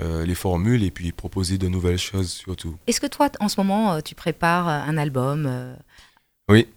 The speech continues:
Speaker 1: j'ai, alors, j'ai un album en préparation, j'ai des choses en préparation. Je peux pas, euh, trop en parler, mais je, voilà, je,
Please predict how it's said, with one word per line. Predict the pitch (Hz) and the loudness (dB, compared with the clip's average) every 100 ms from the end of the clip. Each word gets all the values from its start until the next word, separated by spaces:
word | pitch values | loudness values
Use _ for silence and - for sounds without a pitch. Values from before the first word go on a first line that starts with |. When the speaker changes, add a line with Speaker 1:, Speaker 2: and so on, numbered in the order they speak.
| - | -2
Speaker 1:
j'ai, | 87 95 95 95 | 4 4 4 4
alors, | 92 87 85 | 2 2 2
j'ai | 90 | 2
un | 104 | 2
album | 110 95 90 | 2 2 2
en | |
préparation, | 85 85 85 82 - 107 113 | -2 -2 -2 -2 0 0 2
j'ai | 90 | 0
des | 82 | 0
choses | 82 104 | 0 2
en | 101 | 2
préparation. | 92 87 85 85 - 104 147 - - - - _ | 0 0 0 0 -2 -4 -4 -12 -20 -20 -20 _
Je | - - | -14 -6
peux | 80 | -6
pas, | - 117 117 107 101 - | 2 4 6 4 0 -4
euh, | - - - | -14 -20 -20
trop | - 127 | 2 4
en | 113 | 4
parler, | 101 92 87 110 143 | 4 4 6 6 4
mais | 123 101 127 143 151 151 147 | 4 4 6 6 2 0 -2
je, | - 101 - 92 90 | -6 -14 -18 -14 -4
voilà, | 98 87 85 | 0 0 0
je, | 82 | -2